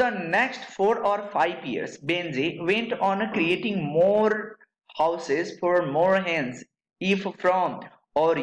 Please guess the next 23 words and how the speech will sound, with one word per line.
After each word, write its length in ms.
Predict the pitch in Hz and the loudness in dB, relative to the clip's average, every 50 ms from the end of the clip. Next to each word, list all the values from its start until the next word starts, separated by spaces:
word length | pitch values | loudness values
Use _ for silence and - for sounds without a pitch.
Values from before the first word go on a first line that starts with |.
| 131 135 | -4 -4
ये 200 | 147 196 233 226 | -2 0 0 2
जो 160 | 190 196 180 | 2 0 0
लेसन 320 | 160 147 151 151 - 170 | 0 -2 -2 -2 -4 -2
लिया 260 | 156 151 147 147 143 | 0 2 2 2 2
गया 220 | 139 135 131 139 143 | 2 2 0 0 2
है 180 | 147 147 - - 135 | 0 0 0 2 2
आपका 460 | 139 139 135 131 - - 127 139 160 185 208 226 240 240 - - - - _ _ _ - - - - | 2 2 0 -2 0 2 2 4 4 4 4 2 0 -4 -8 -12 -14 -18 _ _ _ -8 -6 -2 0
the 120 | 143 143 - - 160 | 2 2 2 2 2
earth 180 | 160 156 156 156 - | 2 2 0 -2 -4
से 80 | 170 156 | -2 0
लिया 300 | 143 143 135 135 127 120 | 0 2 2 4 2 2
गया 220 | 123 123 120 120 | 2 0 0 0
है। 80 | 117 - | 0 0
समझ 240 | - 165 151 156 165 | -2 -4 -2 -2 0
में 120 | 180 180 | 0 0
आ 80 | 180 185 | 2 2
गया 140 | 190 202 202 | 2 2 2
गाइस? 420 | 196 202 214 233 254 269 - - - - _ _ _ _ _ _ _ _ _ _ _ _ _ - - | 2 0 0 0 -4 -6 -8 -12 -18 -20 _ _ _ _ _ _ _ _ _ _ _ _ _ -16 -16
क्वेश्चन 580 | - - - - _ - - 202 196 - 269 | -16 -16 -18 -20 _ -2 0 0 2 2 0
नंबर 300 | 262 262 262 262 269 262 | 0 0 0 0 -2 -2
टेन 300 | - 208 208 214 247 269 | -2 -2 -2 0 0 0
है 200 | 285 285 254 240 226 | 0 -2 0 0 2
आपका, 680 | 214 208 214 - - 165 170 185 247 320 - - - | 0 0 0 -2 0 0 2 2 0 -2 -6 -10 -16